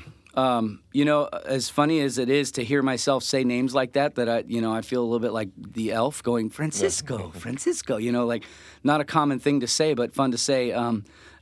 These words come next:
Speaker 1: I, I think about how personal God is
Speaker 2: Yeah.
Speaker 1: and how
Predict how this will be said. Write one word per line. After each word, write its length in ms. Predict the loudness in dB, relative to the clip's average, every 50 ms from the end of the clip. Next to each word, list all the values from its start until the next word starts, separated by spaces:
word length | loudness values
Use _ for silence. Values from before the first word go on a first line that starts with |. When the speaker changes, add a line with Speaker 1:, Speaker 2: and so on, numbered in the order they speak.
| -6
Speaker 1:
I, 180 | -2 -2 -2 -2 -2
I 100 | -4 -6
think 260 | 0 2 0 2 2
about 280 | 2 0 2 2 0 0
how 140 | 0 -2 -2
personal 440 | -2 0 -2 -2 0 0 0 0 0
God 280 | 2 2 0 2 2
is 320 | 0 0 -2 -2 -4 -6 -8 -12 -20 -18
Speaker 2:
Yeah. 100 | -18 -18 -16 -6
Speaker 1:
and 140 | -2 -2 -2
how 320 | 2 2 2 2 2 0